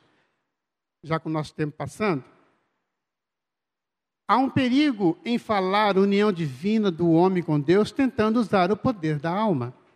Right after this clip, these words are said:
Isso é impossível, pois não existe tal possibilidade. A, a união divina com o homem é somente no Espírito.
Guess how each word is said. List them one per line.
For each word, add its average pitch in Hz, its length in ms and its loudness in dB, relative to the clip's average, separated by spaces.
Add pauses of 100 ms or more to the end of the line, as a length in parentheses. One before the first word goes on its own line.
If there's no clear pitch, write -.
(880)
Isso 240 300 2
é 226 60 4
impossível, 254 1120 2
pois 170 220 0
não 226 280 0
existe 190 500 -2
tal 226 380 2
possibilidade. 151 960 -6 (520)
A, 196 160 4 (240)
a 240 80 4
união 277 400 4
divina 254 440 2
com 214 220 2
o 208 40 4
homem 247 240 4
é 240 40 -2
somente 226 440 2
no 226 280 4
Espírito. - 1080 -2